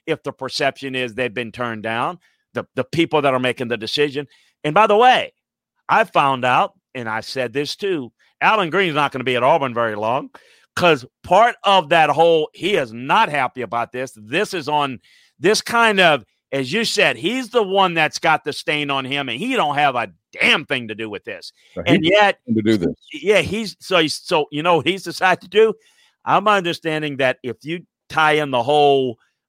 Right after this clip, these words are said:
Speaker 1: uh, what is it called, stop steal or whatever,
Speaker 2: Yeah.
Speaker 1: he, he had a little bit to push behind the scenes for that. So the bottom line is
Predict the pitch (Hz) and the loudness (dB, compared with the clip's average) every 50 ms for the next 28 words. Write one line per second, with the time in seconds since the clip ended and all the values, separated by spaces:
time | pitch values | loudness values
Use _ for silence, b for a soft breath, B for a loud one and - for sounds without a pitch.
0 | _ - 123 123 117 120 120 127 151 160 160 143 147 143 - 156 147 135 117 - | _ 0 0 2 2 0 0 -2 -2 -2 -2 -4 -4 -2 0 0 0 0 0 -4
1 | - - 151 156 156 - - - - - 160 156 160 160 156 147 135 123 117 117 | -2 0 2 2 0 0 -4 -8 -6 -2 0 2 2 2 2 0 0 -2 -2 -2
2 | 117 131 139 151 156 156 147 160 139 - _ _ - 110 92 76 - _ _ - | -4 -2 0 0 0 2 0 -2 -4 -4 _ _ -2 0 0 0 -2 _ _ -2
3 | 185 175 160 160 185 214 220 202 214 226 220 214 208 202 214 214 208 190 - 131 | -2 -2 0 0 2 2 4 4 4 4 4 2 2 0 0 0 0 -2 -4 -4
4 | 143 202 208 208 208 - _ _ _ _ _ _ - 165 190 190 190 _ _ - | -2 0 2 2 0 -2 _ _ _ _ _ _ -8 -6 -6 -6 -6 _ _ 2
5 | 208 233 233 226 - - 202 180 175 190 196 190 190 185 - - 185 196 196 196 | 2 2 2 2 -2 -2 0 2 2 2 0 0 -4 -6 -8 -8 -8 -10 -10 -10
6 | 180 147 - 208 226 233 208 156 123 98 78 - _ _ _ _ _ _ _ - | -12 -12 -8 -4 -2 -2 -2 -2 -4 -8 -10 -12 _ _ _ _ _ _ _ -6
7 | 190 180 180 156 135 214 226 240 247 214 180 165 170 190 220 240 247 240 196 170 | -4 -2 -2 0 2 4 4 6 4 4 2 0 -2 0 2 2 2 2 2 0
8 | 147 143 147 156 156 143 - | 0 0 0 -2 -4 -6 -12